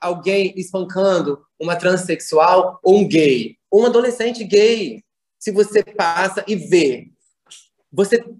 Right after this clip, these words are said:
tem coragem de, de ir embora, seguir e deixar a pessoa apanhando? Muitos têm coragem, muitos fingem que nem vê, sabe por quê? "Ah, não é problema meu." É problema de todo mundo, sim, porque enquanto nós todos não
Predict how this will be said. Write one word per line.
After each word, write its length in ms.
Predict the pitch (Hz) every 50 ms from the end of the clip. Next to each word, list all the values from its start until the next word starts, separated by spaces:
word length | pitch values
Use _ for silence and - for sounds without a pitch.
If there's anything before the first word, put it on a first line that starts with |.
| _ _ _ -
tem 180 | 269 302 330 320
coragem 640 | - 220 196 180 180 190 190 185 160 - 160 151
de, 140 | - 185 180 170 - - -
de 320 | - - 185 190 - 190 190
ir 100 | 220 233
embora, 560 | 240 196 151 180 185 196 196 180 156 156 -
seguir 400 | - 185 156 - 170 202 190 - 202
e 60 | 196
deixar 640 | 175 196 190 - 202 202 196 180 151 131 131 - _ _ _ _
a 100 | - 143
pessoa 320 | - 160 143 - 160 143 -
apanhando? 760 | 147 143 151 165 165 160 147 135 123 117 107 107 101 95 _ _ _ _ _ - _ _ _ _ _ _ _ _ _ _ _ _ _ _ _ _ _ _ _ _ _ _ _ _ _ _ _ _ - 165
Muitos 320 | 180 160 139 - 151 160
têm 160 | - 233 240
coragem, 680 | 233 262 285 285 294 294 262 214 185 170 156 165 160 165
muitos 380 | 165 165 190 254 - - 220 -
fingem 280 | 240 254 240 247 254
que 80 | 254 254
nem 240 | 247 240 254 302 277
vê, 480 | 226 196 233 233 233 240 247 240 - - _
sabe 200 | - 185 170 180
por 100 | 185 185
quê? 420 | 185 233 226 208 185 160 - - - _ -
"Ah, 140 | - 202 220
não 100 | 220 214
é 80 | 214 214
problema 420 | 214 208 185 202 208 208 208 220
meu." 280 | 202 190 185 190 190 190 _ -
É 80 | 208 220
problema 460 | 214 233 220 185 202 208 226 226 220
de 140 | 214 214 -
todo 360 | - 220 220 226 202 233 214
mundo, 380 | 208 208 220 233 208 - 240
sim, 400 | - - - - 190 196 214 214 _ _ _ _ -
porque 180 | 190 185 190 196
enquanto 320 | 190 - 196 214 208 202
nós 280 | 196 196 202 202 - -
todos 380 | - 196 202 220 196 196 165 170
não 600 | 190 185 185 196 226 247 240 214 175 139 131